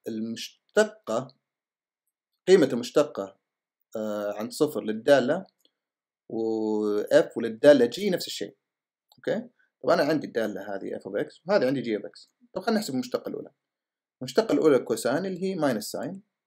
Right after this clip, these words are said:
المشتقة الأولى للدالة هذه اللي هي مجرد ثيتا وان. وأنا أحتاج إنه ثيتا وان تساوي ناقص ساين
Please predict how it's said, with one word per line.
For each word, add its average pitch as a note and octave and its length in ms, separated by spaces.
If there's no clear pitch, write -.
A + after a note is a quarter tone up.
المشتقة G3 380
الأولى B2 320
للدالة G2+ 880
هذه F#3+ 120
اللي E3+ 140
هي E3+ 40
مجرد C#3+ 300
ثيتا A2 180
وان. F#2+ 160
وأنا F3+ 340
أحتاج G#3+ 320
إنه D#3+ 160
ثيتا G#3 320
وان F#3+ 400
تساوي F3+ 640
ناقص F3 800
ساين D3 560